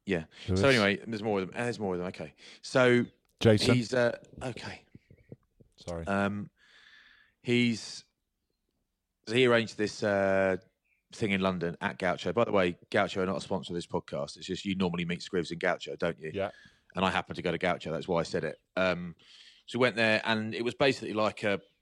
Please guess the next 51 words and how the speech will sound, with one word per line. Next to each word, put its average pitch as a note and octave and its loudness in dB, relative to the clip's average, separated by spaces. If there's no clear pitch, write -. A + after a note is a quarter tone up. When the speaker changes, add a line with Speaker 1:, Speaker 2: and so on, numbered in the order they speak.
Speaker 1:
it G2 -4
was F#2+ -6
like G#2+ -2
a G2+ 2
transition G#2 -4
for - -8
a G#2 -2
little G2+ -2
chat - 0
by G2 0
yours G2+ -4
truly F#2+ -2
on F2+ -4
how G2 -2
to F#2 -4
transition F2+ -6
from F2+ -6
rugger F#2+ 0
to G2 -6
real F#2 2
life F#2 0
and F2 -6
how G2+ 2
I'm F#2+ 0
kind F#2 -2
of, F2 -4
I F2+ -10
don't F2 -4
say F#2 -8
how F2+ -2
I F2+ 0
did F#2 -2
it, F#2 -2
how G2 -2
I'm F2+ 0
doing F#2 0
it, F2 -10
basically, F2 -4
and D#2+ -10
Speaker 2:
Just - -4
be, A#2 8
Speaker 1:
talked B2 0
a - -2
Speaker 2:
B C#3+ 10
S A#2 12
ing G#2 8
Speaker 1:
lot B2+ 8
Speaker 2:
yourself A2 8
Speaker 1:
about A2+ 2
Speaker 2:
away, G#2+ 4
uh, G#2 2